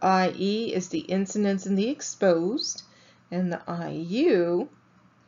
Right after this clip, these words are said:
is incidence in the unexposed, un-, yeah, unexposed, and A R is attributable risk. So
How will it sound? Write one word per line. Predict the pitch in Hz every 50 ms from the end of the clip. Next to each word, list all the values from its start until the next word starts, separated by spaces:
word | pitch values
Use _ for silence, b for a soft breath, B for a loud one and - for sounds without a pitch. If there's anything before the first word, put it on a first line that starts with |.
| b b b b b b b b b _ -
is | 185 180 175 - -
incidence | - 202 196 185 - 185 185 185 185 185 185 -
in | 180 190
the | 196 190 - -
unexposed, | - 240 285 359 320 220 185 - - - - - - - - - - - - -
un-, | - 214 196 - - - - B B B B B B B B - -
yeah, | 214 - -
unexposed, | - 185 185 175 180 - - - - - - - - _ _ _ _ _ _ _ -
and | - 196 190 180 - -
A | - 185 190 175 -
R | - 196 190 190 190
is | 180 175 175 - - - - _ _ _ _ - -
attributable | 175 - - 185 - 180 175 170 156 196 - - 170 170 - _ - - -
risk. | - - - - - - - - _ _ _ _ _ _ _ _ _ _ _ _ _ _ _ _ _ _ _ _ _ _ _ -
So | - - 180 165 -